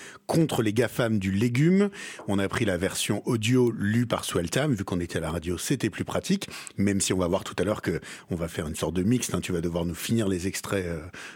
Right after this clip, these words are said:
euh, Quentin, suite à un petit souci d'encodage de notre côté.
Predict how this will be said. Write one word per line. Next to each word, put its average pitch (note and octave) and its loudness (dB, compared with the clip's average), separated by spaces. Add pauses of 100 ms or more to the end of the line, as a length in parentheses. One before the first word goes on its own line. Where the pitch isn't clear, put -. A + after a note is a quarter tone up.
(140)
euh, E2+ -4
Quentin, G2 0
suite - -4
à E2+ 0
un E2 -2
petit F3+ 2
souci D#3+ 2
d'encodage G#2+ 4
de F#2+ 2
notre G2+ 0
côté. A#2+ 2